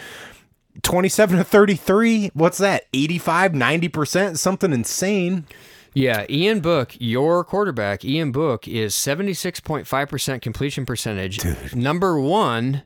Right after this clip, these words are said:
Speaker 1: Yeah.
Speaker 2: in the nation, and he's number one by three percentage points. Number two is your boy Kyler Murray.
Speaker 1: Yeah,
Speaker 2: Number
Speaker 1: he's,
Speaker 2: two.
Speaker 1: he's, Kyler Murray is dope. Dude,
Speaker 2: Yeah,
Speaker 1: he's
Speaker 2: and,
Speaker 1: so good.
Speaker 2: and here's the thing. We get the story. Ian Book is not the launcher, right? He's not going super deep. But the thing is,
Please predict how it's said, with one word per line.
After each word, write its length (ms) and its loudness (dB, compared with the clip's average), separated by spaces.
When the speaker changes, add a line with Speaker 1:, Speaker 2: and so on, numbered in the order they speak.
Speaker 1:
Yeah. 140 2
Speaker 2:
in 140 0
the 60 2
nation, 600 -2
and 180 -4
he's 220 -2
number 260 2
one 200 2
by 200 0
three 680 -2
percentage 640 -4
points. 420 -4
Number 260 0
two 500 0
is 140 -4
your 60 -2
boy 240 0
Kyler 300 -4
Murray. 420 -4
Speaker 1:
Yeah, 120 2
Speaker 2:
Number 200 0
Speaker 1:
he's, 120 2
Speaker 2:
two. 220 2
Speaker 1:
he's, 340 0
Kyler 300 0
Murray 200 -2
is 120 -8
dope. 760 -4
Dude, 120 0
Speaker 2:
Yeah, 100 4
Speaker 1:
he's 100 2
Speaker 2:
and, 100 4
Speaker 1:
so 140 0
good. 240 -6
Speaker 2:
and 140 2
here's 160 2
the 80 -4
thing. 280 -2
We 200 0
get 220 0
the 80 -2
story. 360 0
Ian 240 0
Book 240 0
is 140 -2
not 260 -2
the 100 -2
launcher, 600 -4
right? 300 0
He's 240 -4
not 220 -2
going 420 -2
super 400 -2
deep. 420 -4
But 160 -4
the 100 -4
thing 320 -2
is, 440 -2